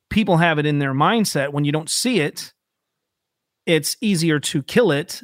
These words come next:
than when you're actually in the presence of this child in front of you. But even a five-year-old or two-year-old, three-year-old, when they see a pregnant woman,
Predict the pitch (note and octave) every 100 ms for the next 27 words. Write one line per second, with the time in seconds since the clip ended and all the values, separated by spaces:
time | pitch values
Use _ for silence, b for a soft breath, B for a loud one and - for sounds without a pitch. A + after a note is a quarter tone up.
0 | _ D#3 D3+ D3 D3 D3 D3 D3 C#3+ C#3+
1 | C#3+ - D3 C#3 C3+ B2+ - - C#3+ B2
2 | F3 D#3 C#3 - - C3 C3 B2+ - -
3 | C#3 A#2+ B2+ A#2+ - A#3+ C3+ - _ _
4 | _ _ _ _ _ _ _ _ - A#3+
5 | D#4+ A3+ D3+ - F#3+ A3+ E3 B2+ A#2+ C3
6 | C3+ - - A#3 C4+ F3+ C3+ B2+ F3+ C4
7 | A3 C#3+ B2 D3 E3 E3 - A#3 E3 A3+
8 | F#3 E3 F3+ C4 D3+ E3+